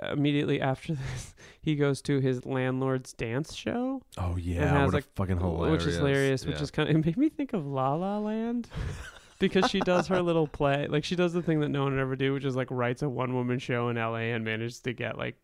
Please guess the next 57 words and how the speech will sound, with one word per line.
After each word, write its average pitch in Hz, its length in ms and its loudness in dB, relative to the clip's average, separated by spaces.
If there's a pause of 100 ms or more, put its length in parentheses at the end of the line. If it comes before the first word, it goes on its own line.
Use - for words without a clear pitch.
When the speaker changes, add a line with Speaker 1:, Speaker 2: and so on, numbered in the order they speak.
(120)
Speaker 1:
people 127 280 -2
to 120 80 -4
go 117 140 -2
to 120 120 2 (100)
it. 127 40 0
But, 110 200 4
like, 104 120 6
Speaker 2:
Yeah. - 60 2
Speaker 1:
there's, 139 160 2
like, 139 140 0
four 135 260 0
people 123 280 -4
in 117 80 -4
the 113 120 -2
audience, 110 320 -4
this - 180 -12
thing, 107 200 -6
and 107 80 -6
it's, 110 120 -10
like, 107 180 -8
awful 101 320 -8
and 101 80 -10
it's - 60 -12
Speaker 2:
It's 110 80 -8
Speaker 1:
embarrassing. 120 340 0
But 175 300 4
Speaker 2:
Yeah. 87 180 -2 (220)
Speaker 1:
it - 160 -6
does 220 400 0
kind 226 240 -4
of 208 100 0
speak - 340 -6
to 190 100 -6
the 170 180 0
end 175 160 0
of, 165 100 -2
like, 160 160 -2
a 131 60 -8
counterculture 165 1080 -4 (560)
kind 175 160 0
of 165 80 2
movement. 175 220 6
Speaker 2:
Huh. 113 160 6
Speaker 1:
Like, 92 80 0
in 202 100 0
L 208 200 0
A, 240 140 0
it's 202 140 -2
just 190 140 -10
kinda 202 160 -2
like, 185 140 -4
look 185 140 -2
at 196 60 -2
this 190 160 -6
weirdo 180 520 4
Speaker 2:
Oh, 160 40 2
so, 156 60 4